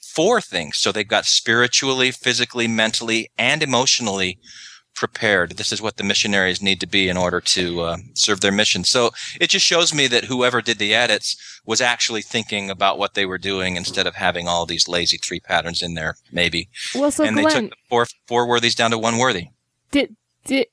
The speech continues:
Speaker 2: did they happen to change anything about the, um, the weight requirement for the missionaries that they put
Speaker 1: I
Speaker 2: in the
Speaker 1: s-
Speaker 2: two thousand six version?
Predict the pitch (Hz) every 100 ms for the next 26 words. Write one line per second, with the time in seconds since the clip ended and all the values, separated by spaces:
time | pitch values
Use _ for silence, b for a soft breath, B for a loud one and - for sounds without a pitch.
0 | - 214 277 285 320 320 - - 269 269
1 | 262 254 233 220 - - 240 233 233 233
2 | 226 226 233 220 208 208 - 214 202 202
3 | 202 185 185 - - 202 202 214 240 233
4 | - 233 233 233 240 247 - 220 220 226
5 | - 233 226 233 240 - _ _ _ _
6 | _ _ _ 220 226 220 - 233 226 214
7 | - 233 220 214 214 202 226 220 - 226
8 | 220 220 233 233